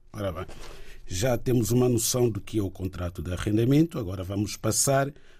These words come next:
à questão do direito de preferência do arrendatário. O que é que isto quer dizer? Tão simplesmente o seguinte. Bom, sobre o locado, aquele local que está arrendado, incide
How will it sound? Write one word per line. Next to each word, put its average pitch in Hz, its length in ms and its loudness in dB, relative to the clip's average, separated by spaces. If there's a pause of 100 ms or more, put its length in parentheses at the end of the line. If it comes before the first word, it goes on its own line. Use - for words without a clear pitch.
(140)
à 101 80 -6
questão 127 500 0
do 120 280 2
direito 127 720 4
de 107 120 0
preferência 113 840 0
do 107 140 2
arrendatário. 85 720 -4
O 82 40 -12
que - 120 -6
é 175 40 2
que - 120 -8
isto - 180 -6
quer 78 180 -6
dizer? 76 380 -10 (720)
Tão 175 200 4
simplesmente 117 800 0
o 90 40 -12
seguinte. - 580 -4 (800)
Bom, 117 260 0 (540)
sobre 170 800 0 (100)
o 151 140 2
locado, 120 840 -2 (540)
aquele 135 360 0
local 139 480 4
que - 120 -14
está - 260 -8
arrendado, 92 800 -6 (640)
incide 156 580 4